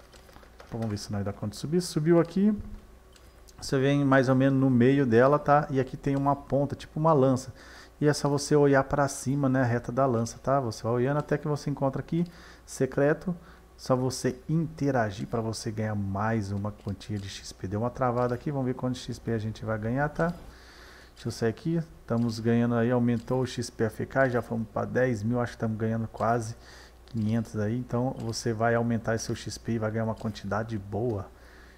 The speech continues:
Chegamos a treze mil, tá dando quinhentos por segundo, tá? Já chegamos a quinze mil. Então esse aqui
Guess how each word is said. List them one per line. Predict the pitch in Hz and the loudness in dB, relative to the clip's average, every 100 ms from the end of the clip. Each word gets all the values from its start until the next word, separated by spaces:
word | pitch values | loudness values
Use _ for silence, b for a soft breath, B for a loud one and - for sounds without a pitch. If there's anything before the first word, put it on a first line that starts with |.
| B | B
Chegamos | - 110 104 120 | -12 -6 -4 -2
a | 117 | -2
treze | 117 117 123 107 107 | -2 0 0 0 0
mil, | 117 131 | 0 0
tá | 123 | -2
dando | 113 120 | -2 -4
quinhentos | - 120 123 - | -4 -4 -4 -6
por | 131 | -8
segundo, | 120 110 120 151 151 156 - - - B B B B B - | -6 -6 -4 -2 -2 -2 -6 -16 -20 B B B B B -2
tá? | 131 156 156 - 120 | 2 2 0 -8 -6
Já | 107 113 | -4 -4
chegamos | - 110 117 113 | -4 -4 -2 -2
a | 104 | -4
quinze | 104 123 113 | -4 -4 -4
mil. | 110 | -2
Então | 101 139 | -2 -2
esse | 151 147 | 0 0
aqui | 151 - 175 | -2 0 -2